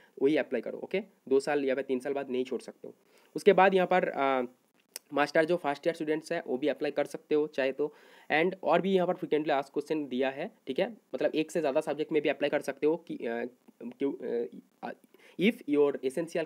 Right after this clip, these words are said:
criterias जो, जो है वहाँ पर जो all India basis exam and सीजीपीए ये सब मैच करता है तो एक से ज़्यादा सब्जेक्ट में भी अप्लाई कर सकते हो।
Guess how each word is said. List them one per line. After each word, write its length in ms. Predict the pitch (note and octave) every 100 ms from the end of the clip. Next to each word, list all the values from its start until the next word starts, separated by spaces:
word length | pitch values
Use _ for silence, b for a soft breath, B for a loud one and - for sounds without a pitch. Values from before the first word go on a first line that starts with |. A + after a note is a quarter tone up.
| D3
criterias 600 | C3 C3 C#3 A#2 - - -
जो, 160 | B2+ B2
जो 100 | B2+
है 160 | C3
वहाँ 160 | B2+ A2+
पर 180 | A#2+ - B B
जो 240 | C3 B2+ A2+
all 140 | B2
India 180 | B2+ C3
basis 260 | C3 C3 C3
exam 240 | - C3
and 120 | B2+
सीजीपीए 420 | B2 B2+ B2+ C3 B2
ये 80 |
सब 120 | A#2+ A#2+
मैच 220 | A#2+ B2+
करता 240 | B2 C#3
है 60 | E3+
तो 80 | E3
एक 200 | C#3 C3+
से 120 | C#3+
ज़्यादा 200 | C3 C3
सब्जेक्ट 360 | C3 C3+ C#3+
में 100 | C3+
भी 80 | C#3+
अप्लाई 180 | B2+ A#2
कर 100 | A2
सकते 300 | - -
हो। 40 | -